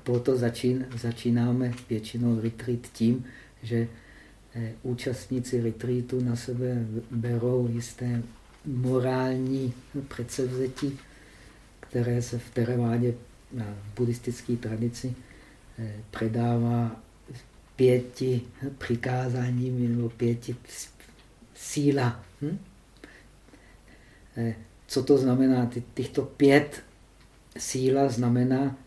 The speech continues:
že naší vůli, hm, eh, přeměnit, eh, nečisté vědomí v čisté vědomí.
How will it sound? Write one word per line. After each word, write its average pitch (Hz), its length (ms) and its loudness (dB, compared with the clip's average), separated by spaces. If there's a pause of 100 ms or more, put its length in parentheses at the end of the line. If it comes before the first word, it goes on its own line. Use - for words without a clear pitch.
že 123 260 0 (260)
naší 120 420 -2
vůli, 131 640 6 (400)
hm, 175 120 -8 (3000)
eh, 113 200 -6 (280)
přeměnit, 135 800 4 (640)
eh, 113 560 -6 (220)
nečisté 135 760 0
vědomí 127 560 4
v - 100 -8
čisté 135 460 0
vědomí. 120 680 2